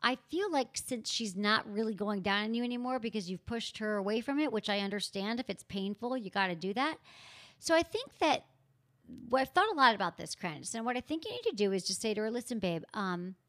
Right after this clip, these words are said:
you know, one day when you're at breakfast, on a road trip, when you're not in the bedroom, and, um, not even in the evening time, just sometime when you're, whatever, walking through the park, you could say, 'Listen, babe,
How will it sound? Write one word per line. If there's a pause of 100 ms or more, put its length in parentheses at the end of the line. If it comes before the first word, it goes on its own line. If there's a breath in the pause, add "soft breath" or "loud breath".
(400)
you
know,
one
day
when
you're (180)
at
breakfast,
on
a
road
trip,
when
you're
not
in
the
bedroom, (680 loud breath)
and,
um,
not
even
in
the
evening
time,
just
sometime
when
you're,
whatever,
walking
through
the
park,
you
could
say,
'Listen,
babe,